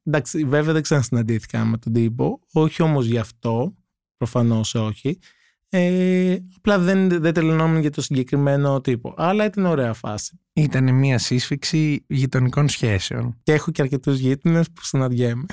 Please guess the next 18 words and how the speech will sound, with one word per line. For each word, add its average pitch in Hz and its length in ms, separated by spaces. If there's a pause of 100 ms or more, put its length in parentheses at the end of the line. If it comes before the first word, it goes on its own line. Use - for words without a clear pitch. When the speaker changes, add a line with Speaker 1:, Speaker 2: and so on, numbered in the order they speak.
(140)
Speaker 2:
Τέλεια. 123 460
Θ-, - 180
νομίζω 139 280
ότι 143 100
πρέπει 151 220
να 151 80
κρατήσουμε 131 460
τους 127 140
γείτονες 131 420
για 123 140
κάποιο 123 340
επόμενο 127 320
επεισόδιο, 110 760
να 123 260
το 127 100
αφιερώσουμε 120 1040
σε - 200
αυτούς, 113 680